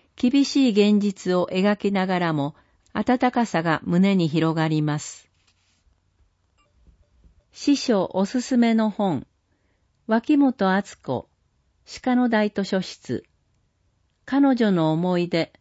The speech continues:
逆さまの森。ジェイディー サリンジャー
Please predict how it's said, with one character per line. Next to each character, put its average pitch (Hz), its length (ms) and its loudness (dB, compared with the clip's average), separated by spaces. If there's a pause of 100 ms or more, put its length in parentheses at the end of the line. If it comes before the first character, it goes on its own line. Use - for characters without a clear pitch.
(280)
逆 233 360 -2
さ 254 180 2
ま 233 160 4
の 214 140 2
森。 190 440 0 (720)
ジ 202 140 2
ェ 269 80 6
イ 269 140 2
デ 254 80 0
ィ 254 120 4
ー 240 40 0
サ 247 200 -2
リ 233 160 0
ン 190 100 0
ジ 160 120 -2
ャ 131 160 -2
ー - 40 -12